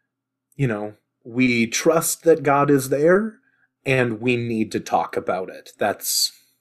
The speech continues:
I think that's, uh, a less succinct way of saying what you're saying,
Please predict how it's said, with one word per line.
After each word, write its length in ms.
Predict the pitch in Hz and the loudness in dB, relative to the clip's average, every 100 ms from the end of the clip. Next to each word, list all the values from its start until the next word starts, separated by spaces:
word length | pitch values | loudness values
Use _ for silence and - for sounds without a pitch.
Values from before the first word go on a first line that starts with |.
| _ _ _ - | _ _ _ -2
I 80 | 123 | 0
think 180 | 123 | 0
that's, 300 | 117 113 - - | 0 -2 -4 -4
uh, 260 | 113 107 104 _ _ _ _ - - _ - - | -6 -6 -12 _ _ _ _ -20 -20 _ -8 0
a 40 | |
less 520 | 131 127 135 160 151 - | 0 0 2 4 4 2
succinct 580 | - 123 - 139 139 | -4 -4 0 0 0
way 340 | 156 160 165 165 | 2 4 4 4
of 260 | 160 156 | 2 2
saying 360 | 147 165 151 156 | 2 2 0 0
what 120 | 156 | 0
you're 160 | 156 156 | 0 -2
saying, 520 | - 156 156 170 185 | 0 0 2 0 -2